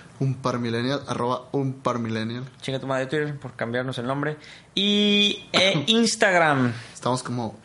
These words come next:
Speaker 1: arroba un par de millennials. Ahí pueden ver nuestras portadas y fotos y pendejadas. Nuestra, presumimos nuestra pare-, nuestra relación de podcasters ahí, porque somos unos podcasters muy básicos.
Speaker 2: Exacto. Este, ya ven, hasta to-, hasta nosotros somos básicos.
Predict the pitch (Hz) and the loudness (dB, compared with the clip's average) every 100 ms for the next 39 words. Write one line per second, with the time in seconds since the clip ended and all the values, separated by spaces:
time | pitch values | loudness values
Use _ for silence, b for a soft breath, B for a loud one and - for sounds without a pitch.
0 | - B B B - 127 127 127 - - | -20 B B B -10 -4 0 0 -2 -2
1 | 147 135 - 127 120 120 113 117 156 165 | -2 -2 -2 0 0 0 0 -2 -2 -4
2 | 131 - 127 123 120 123 - - - - | -6 -4 -4 -2 -4 -6 -10 -10 -12 -6
3 | 135 131 120 - - - - - - - | -4 -4 -6 -10 -16 -14 -14 -12 -14 -16
4 | - - - _ 131 123 117 113 120 120 | -16 -20 -20 _ -4 -2 -4 -4 -2 -2
5 | 123 123 123 113 123 113 B B B - | -2 -2 -6 -6 -6 -6 B B B -6
6 | 131 123 139 143 - - - 113 - - | -4 -2 -4 -4 -6 -6 -6 -4 -6 -10
7 | 123 117 120 120 120 117 123 127 127 - | -10 -6 -4 -2 -4 -4 -4 -4 -4 -4
8 | 123 - 123 113 123 123 117 117 - 120 | -6 -4 -6 -4 -6 -4 -4 -6 -8 -10
9 | 117 117 123 127 123 - 120 - 120 - | -6 -6 -4 -6 -6 -8 -8 -6 -6 -6
10 | 123 120 113 110 120 - 131 - - 117 | -6 -6 -6 -8 -10 -10 -12 -12 -10 -6
11 | 135 127 - 87 B B B - 127 113 | -4 -4 -6 -8 B B B -4 -2 -2
12 | - - 113 113 117 113 131 180 - - | -2 0 0 -2 -2 0 0 -2 -6 -6
13 | - - - 123 - 123 117 123 120 131 | -4 -6 -4 -4 -2 -2 -2 -2 -2 -2
14 | 135 131 127 113 - | -2 -2 -2 -4 -10